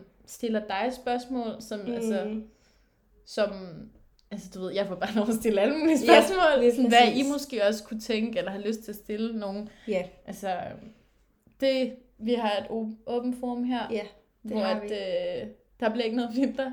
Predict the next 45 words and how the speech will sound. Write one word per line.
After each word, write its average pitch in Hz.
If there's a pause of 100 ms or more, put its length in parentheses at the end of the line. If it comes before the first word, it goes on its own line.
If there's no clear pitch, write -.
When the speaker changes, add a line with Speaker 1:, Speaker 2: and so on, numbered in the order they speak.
Speaker 1:
Vi, 247
Speaker 2:
Nej. 269
Speaker 1:
øh, 220 (960)
også 226
med 220
at 196
miste, 226
altså, 208
det 214
bliver, 220 (200)
det 240
bliver 220
meget 214
ærligt. 202 (340)
Speaker 2:
Ja, 202 (540)
det 202
Speaker 1:
Øhm. 185
Speaker 2:
gør 190
det. 190 (280)
Jeg 208
glæder 196
mig. 214 (200)
Speaker 1:
Ja, 185
Speaker 2:
Det 214
Speaker 1:
men -
det 247
er -
Speaker 2:
bliver 262
Speaker 1:
også 285
et 262
kærligt 220
forum 202
jo, 180
så 202
det 220
er 220
Speaker 2:
Ja. 247
Speaker 1:
jo, -
det 262
er -
okay 254
at 208
være 190
ærlig 190
her. 185